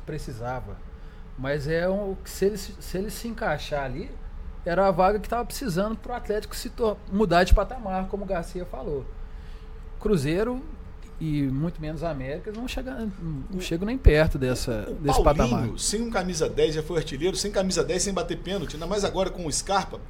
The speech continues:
Speaker 2: que o Scarpa não é só com a bola rolando, não, gente. O Scarpa é, é, é bola cruzada na área de falta e de escanteio, porque o Hulk bate falta direto.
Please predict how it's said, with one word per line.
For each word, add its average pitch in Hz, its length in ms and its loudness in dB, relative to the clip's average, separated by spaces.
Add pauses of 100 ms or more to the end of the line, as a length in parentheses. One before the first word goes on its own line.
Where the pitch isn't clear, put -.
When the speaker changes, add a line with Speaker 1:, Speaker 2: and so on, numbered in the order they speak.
Speaker 2:
que - 80 -8
o 190 100 0
Scarpa 202 300 2
não 202 40 -2
é 190 40 0
só 220 80 0
com 214 80 0
a 190 40 2
bola 202 180 4
rolando, 180 280 0
não, 151 140 2
gente. 113 220 -6
O 135 40 -4
Scarpa 175 520 0 (380)
é, 135 600 -2
é, - 20 -2
é 127 40 0
bola 151 260 2
cruzada 160 400 2
na 131 80 -2
área 147 220 4
de 131 160 -4
falta - 560 4
e 151 120 -4
de 147 80 -6
escanteio, 165 540 0
porque - 160 -2
o 175 100 6
Hulk 165 300 -2
bate 156 260 0
falta 190 280 -2
direto. 220 480 0